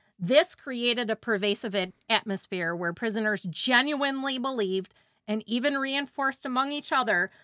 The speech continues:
that they couldn't leave the experiment until their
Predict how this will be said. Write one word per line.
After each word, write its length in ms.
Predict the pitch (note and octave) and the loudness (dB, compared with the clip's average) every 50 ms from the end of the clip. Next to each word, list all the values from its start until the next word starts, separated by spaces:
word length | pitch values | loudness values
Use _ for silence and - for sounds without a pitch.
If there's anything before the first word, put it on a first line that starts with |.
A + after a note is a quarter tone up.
| _ _ _ | _ _ _
that 120 | - G3+ - | -6 -2 0
they 100 | A#3+ G#3+ | 0 0
couldn't 300 | - C4 A3+ B3 - - | 0 -2 -4 -4 -6 -6
leave 200 | A#3+ A#3+ A3 G#3 | -6 -6 -2 -2
the 100 | A3+ A3 | 0 -2
experiment 580 | G#3+ - - - A3+ G#3 G#3 G3 G3 G3 - - | -2 -2 -4 -2 0 0 0 0 -2 -4 -6 -6
until 360 | G3+ G3 - - A3 G#3+ G3 | -6 -6 -6 -4 -4 -2 0
their 220 | F#3 F#3+ F3 F3+ | 0 -2 -2 -4